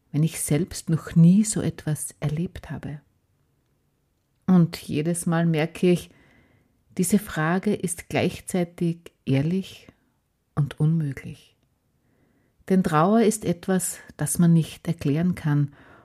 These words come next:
ohne dass man dabei etwas verliert. Entweder Worte oder Wahrheit. Heute möchte ich trotzdem einen Versuch wagen,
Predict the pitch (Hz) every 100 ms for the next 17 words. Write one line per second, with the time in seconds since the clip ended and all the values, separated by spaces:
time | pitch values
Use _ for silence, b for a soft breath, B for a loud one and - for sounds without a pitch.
0 | b b _ 175 226 240 220 185 - 190
1 | 185 180 147 165 - 160 - 165 - 185
2 | 160 143 131 - _ _ _ _ _ _
3 | _ _ 156 147 151 143 143 - _ -
4 | 135 - - 175 190 - _ _ _ _
5 | _ 143 143 160 175 - _ _ - 131
6 | 143 - - - _ _ _ _ _ _
7 | _ _ _ _ _ - 233 277 214 220
8 | 226 - - 175 - - 156 151 156 160
9 | 156 - 160 - 185 - 117 123 147 147
10 | 147